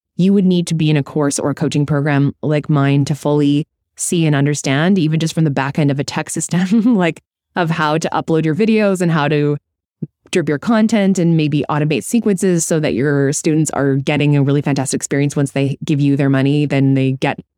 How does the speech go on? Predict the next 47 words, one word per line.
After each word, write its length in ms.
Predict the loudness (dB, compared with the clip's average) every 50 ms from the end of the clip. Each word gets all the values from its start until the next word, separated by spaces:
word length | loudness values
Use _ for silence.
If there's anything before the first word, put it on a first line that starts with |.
| _ _ _ _ _ -4
the 80 | -2 0
login 580 | 0 0 0 0 0 0 2 2 2 2 2
and 120 | 2 2 0
they 60 | 0
get 180 | -2 -2 -2
an 160 | 0 -2 -2 -2 -8 _ -2
email 280 | 0 2 2 2 0 0
sequence 460 | -2 -4 -2 0 0 0 0 -2 -4
delivered, 440 | -2 0 0 0 0 0 0 0 0
or 40 | 0
even 220 | 0 2 2 0
how 160 | 0 0 0
to 100 | 0 0
launch, 520 | 0 0 0 2 2 0 0 -2 -4 -10 _ _ _ _ _ _ _ _ _ _ _ _ _ _ _ _ _ _ -2
how 100 | 0 0
to 80 | 0 0
create 180 | 0 0 0
a 60 | 2
wait 200 | 2 0 0 0
list, 220 | 0 -2 -2 -2 -2
how 100 | -2 -2
to 80 | 0
create 140 | 0 0 0
a 40 | 0
landing 300 | 0 2 2 2 0 0
page 260 | 0 0 0 0 0
and 120 | 0 0 0
a 60 | 0
lead 200 | 2 2 2 2
magnet 380 | 2 2 2 2 2 2 2
and 100 | 2 2
all 160 | 2 0 0 0
the 120 | -2 -2
stuff 280 | -2 -2 -4 -4 -2 -2
you'd 140 | -2 -2
hear 220 | -2 -2 0 0 2
about 200 | 2 2 0 0
if 140 | 0 0 0
you 80 | 0
were 180 | 2 0 0 -2 _ _ _ _ _ _ _ -4
really 300 | 0 0 2 2 2 0
deep 180 | 0 0 0
into 120 | 0 0 -2
the 120 | -2 -2
online 280 | 0 0 2 2 2 2
marketing 280 | 0 0 -2 -2 -4
space. 380 | -4 -2 -2 0 0 0 -4 -8